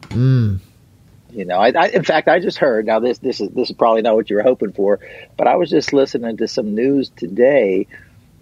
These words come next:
Speaker 2: where could be false, you know, a
Speaker 1: I,
Speaker 2: lot of
Speaker 1: I, I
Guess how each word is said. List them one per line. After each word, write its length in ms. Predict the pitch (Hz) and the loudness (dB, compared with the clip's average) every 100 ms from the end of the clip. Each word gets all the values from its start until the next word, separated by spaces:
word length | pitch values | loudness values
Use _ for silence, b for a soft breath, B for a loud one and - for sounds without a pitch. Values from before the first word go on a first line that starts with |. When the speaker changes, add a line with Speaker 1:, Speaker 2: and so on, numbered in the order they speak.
| - - - | -20 -18 -14
Speaker 2:
where 760 | - 123 110 101 98 95 92 - _ _ _ _ _ _ - - _ _ _ - | -2 2 4 4 4 2 0 -4 _ _ _ _ _ _ -20 -20 _ _ _ -4
could 180 | 131 | -2
be 140 | 117 113 | 0 -4
false, 520 | - 85 71 - - | -2 -4 -6 -10 -10
you 140 | 101 | -10
know, 160 | 85 85 - | -8 -12 -6
a 60 | 131 | -2
Speaker 1:
I, 60 | |
Speaker 2:
lot 80 | 143 | 0
of 40 | |
Speaker 1:
I, 40 | |
I 40 | 175 | 0